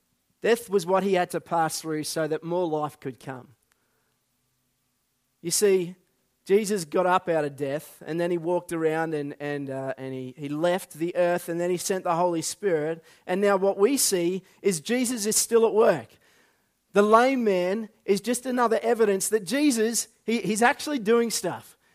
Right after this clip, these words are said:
The author of life is, he's still the author of life. Death wasn't able to hold him.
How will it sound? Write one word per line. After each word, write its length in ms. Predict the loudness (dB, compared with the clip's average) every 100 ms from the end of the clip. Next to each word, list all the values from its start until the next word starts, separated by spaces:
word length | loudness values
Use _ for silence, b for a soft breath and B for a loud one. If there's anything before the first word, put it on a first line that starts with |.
| _
The 100 | 6
author 340 | 6 6 2
of 140 | -2 0
life 340 | 4 4 4
is, 240 | 0 -4 -2
he's 160 | -2 -2
still 380 | 0 2 2
the 180 | 2 4
author 380 | 4 4 2 2
of 120 | 2
life. 480 | -2 0 -2 -4 -16 b b b b b
Death 280 | 2 2 2
wasn't 280 | 2 2
able 220 | 2 2 2
to 100 | 2
hold 320 | 4 2 2
him. 220 | -2 -10